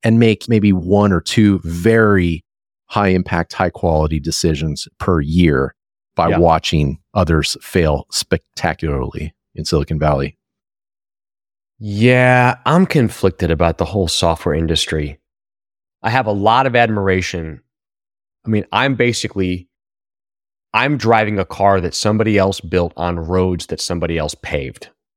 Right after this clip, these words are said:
Speaker 2: When it comes to manufacturing, I'm not inventing new machine tools. I'm writing specific programs,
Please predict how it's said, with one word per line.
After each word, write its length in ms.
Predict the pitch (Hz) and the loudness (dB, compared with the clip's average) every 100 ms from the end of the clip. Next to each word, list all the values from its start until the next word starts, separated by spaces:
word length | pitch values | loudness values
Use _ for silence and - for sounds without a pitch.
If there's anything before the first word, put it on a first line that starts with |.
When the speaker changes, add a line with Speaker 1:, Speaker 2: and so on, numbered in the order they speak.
| _ - | _ -2
Speaker 2:
When 120 | 104 | -2
it 60 | |
comes 200 | 98 117 - | 0 0 2
to 60 | |
manufacturing, 720 | 113 104 92 92 85 - 80 - | 2 2 0 0 -2 -4 -10 -4
I'm 140 | 95 | 0
not 140 | 110 117 | 2 2
inventing 640 | 101 80 95 104 120 113 | 0 0 0 2 2 4
new 120 | 110 | 4
machine 380 | 113 - 90 85 | 2 0 -2 -2
tools. 440 | 82 80 87 - _ _ _ _ _ - | -4 -6 -8 -12 _ _ _ _ _ -4
I'm 240 | 101 110 | -2 0
writing 300 | 104 107 98 | 2 2 0
specific 880 | 92 - 90 - - 139 131 127 - _ _ _ _ | -4 -6 -6 -4 0 0 0 -2 -8 _ _ _ _
programs, 800 | - 120 113 92 80 78 82 - | 2 2 4 0 -2 -4 -8 -12